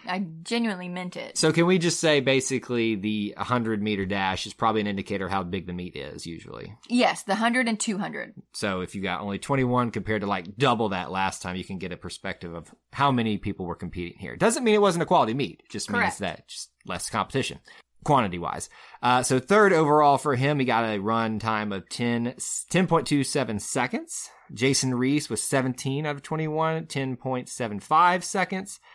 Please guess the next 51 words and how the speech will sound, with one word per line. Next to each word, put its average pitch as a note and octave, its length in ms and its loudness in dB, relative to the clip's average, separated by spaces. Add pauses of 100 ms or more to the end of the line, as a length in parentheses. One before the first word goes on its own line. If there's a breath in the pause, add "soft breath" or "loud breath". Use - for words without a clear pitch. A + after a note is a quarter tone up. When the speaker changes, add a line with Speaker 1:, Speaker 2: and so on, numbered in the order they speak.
(260 loud breath)
Speaker 2:
And G#2+ 140 -2
then G#2 100 0
Brandon A2 300 0
Smiley A#2+ 380 0
was G#2 140 -2
just G#2+ 180 -6
behind A2 360 -2
him G2+ 140 -2
at G2 160 -10
eighteenth A#2+ 560 -6
with G2 160 -10
ten G#2 200 -4
point G2+ 300 -6
seven F#2 480 -8
nine E2+ 420 -6
seconds. - 520 -8
Speaker 1:
Now, G#3 420 0
this B3+ 300 -6
was F#4 160 -4
not C#4 240 2
the B3+ 40 -2
best F#3+ 440 0
for F#3 300 -4 (220)
any A#3+ 400 2
of F#3 120 -4
our E3 120 0
athletes. D#3+ 460 -4
It G#3 40 -4
was G3+ 100 -4
actually D#4+ 500 -4
significantly F#3+ 1400 -8
a G3+ 60 -8
little F#3+ 220 -8
bit G#3+ 140 -8
slower A#3+ 260 -4
for - 60 -4
Speaker 2:
I A#3 80 0
Speaker 1:
most B3+ 160 2
of B2+ 60 0
Speaker 2:
noticed - 140 -4
Speaker 1:
them. - 100 2
Speaker 2:
that C#3+ 160 -6
too. C#4+ 380 -4
Speaker 1:
So A#3+ 160 0
I'm C4 240 2
wondering A3 320 0
if F3+ 140 -10
wind F3+ 240 -8
was E3+ 140 -12
a E3 40 -16
factor. - 480 -8